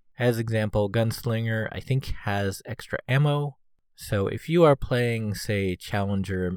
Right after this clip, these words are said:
and Medic, and you really want that extra ammo you had before when you were playing Gunslinger, you can spend skill points on that, uh, to rank that up if you want, as long as you've gotten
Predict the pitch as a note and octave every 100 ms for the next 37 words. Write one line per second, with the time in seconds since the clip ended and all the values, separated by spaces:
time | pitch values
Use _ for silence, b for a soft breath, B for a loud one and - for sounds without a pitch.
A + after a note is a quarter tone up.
0 | - _ - E2+ G2 C#3+ C#3+ - - -
1 | _ _ _ - F#2 F#2 F#2+ C3+ C3 B2
2 | A#2+ A2+ G#2 - - - - A2+ A#2 G#2+
3 | G#2 F#2 - G2 F#2 F#2 D3 C#3 C3 A#2
4 | G2 F2+ - F2+ F2 F2 G#2+ G2 G#2+ G2+
5 | G2 F#2 - _ _ _ G#2+ - C#3 C#3+
6 | C3+ C3 - C3 B2 A#2 - - - B2
7 | - A#2+ A2 - A2 G#2 G2 F#2+ - -
8 | _ _ _ _ - F#2 F3 - - F#2+
9 | G3 - - - F#3 - - - _ _
10 | - - E3 G#3+ - - - _ _ -
11 | F#2 F#2+ G#2+ A2 G#2 G2+ G2 F#2 G2 F#2+
12 | F#2